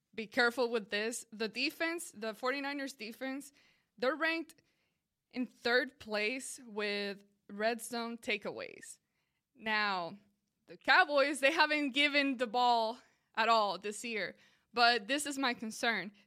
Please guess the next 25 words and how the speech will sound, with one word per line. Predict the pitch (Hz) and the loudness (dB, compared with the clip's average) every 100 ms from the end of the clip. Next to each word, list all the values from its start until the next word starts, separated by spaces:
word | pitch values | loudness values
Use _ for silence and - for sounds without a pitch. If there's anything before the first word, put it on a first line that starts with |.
| _ _ _ _ _ - | _ _ _ _ _ -6
If | 240 208 | -2 2
they | 294 | 2
choose | 330 320 294 285 | 2 2 0 0
to | - | -4
not | 226 220 269 - - | -2 0 0 -2 -10
run | 208 220 247 262 | -6 -2 0 -2
the | 262 | -6
ball | 202 220 214 175 - _ | -4 0 0 -2 -8 _
and | 202 196 | -14 -10
throw | 220 226 226 190 | -4 0 0 0
it, | 170 - _ _ _ _ _ - | -6 -12 _ _ _ _ _ -10
I'm | 202 220 | -8 -6
concerned | 220 214 254 247 277 240 | -6 -6 0 0 0 -2
with | 214 202 - | -6 -8 -10
these | 233 240 240 - | -6 -6 -8 -10
wide | 202 214 226 233 | -6 0 0 -2
receivers, | 233 233 254 240 170 - 98 - | -8 -8 -6 -6 -8 -12 -12 -12
the | 208 | -10
receivers | 208 220 262 247 180 - | -8 -8 -6 -6 -8 -12
catching | - 226 233 269 | -4 -4 -2 -4
the | 247 | -4
ball, | 233 233 202 190 - | -4 -2 -2 -6 -10
you | 214 220 | -8 -6
know, | 208 | -4
not | 202 220 233 | -4 -2 -2